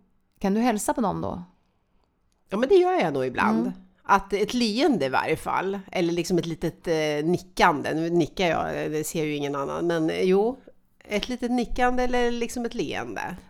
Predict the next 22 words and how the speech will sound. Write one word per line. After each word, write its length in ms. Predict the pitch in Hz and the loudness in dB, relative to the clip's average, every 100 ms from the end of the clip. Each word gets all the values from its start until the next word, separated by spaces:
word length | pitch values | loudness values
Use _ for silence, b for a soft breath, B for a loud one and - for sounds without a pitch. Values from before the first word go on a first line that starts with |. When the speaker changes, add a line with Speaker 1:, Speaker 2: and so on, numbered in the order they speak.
| - | -4
Speaker 1:
Det 80 | 202 | -2
är 60 | |
väldigt 300 | 214 262 214 | 2 2 2
härligt 520 | 190 208 240 196 277 285 | -2 0 2 2 0 -2
egentligen 380 | 208 170 170 | -4 -4 -4
att 60 | 170 | -4
hälsa 300 | 175 151 165 | -4 -6 -8
på 120 | - | -10
främmande 400 | - 170 147 147 | -6 -4 -2 -2
människor 540 | 147 147 139 135 147 143 | -2 -2 -4 -4 -4 -4
och 120 | 147 | -4
man 260 | 156 156 | -2 -2
märker 340 | 151 143 143 147 | -2 -4 -6 -8
att 80 | 143 | -6
de 140 | 147 | -4
hälsar 320 | 147 143 - | -4 -4 -8
tillbaka 720 | - 175 254 226 - 156 139 165 - | -8 -2 0 -2 -4 -6 -6 -8 -8
och 120 | 226 | 0
blir 140 | 190 190 | 2 2
Speaker 2:
Mm. 80 | |
Speaker 1:
glada. 400 | 208 180 190 196 180 | 2 0 2 0 0
Speaker 2:
Mm. 220 | 180 165 | 0 0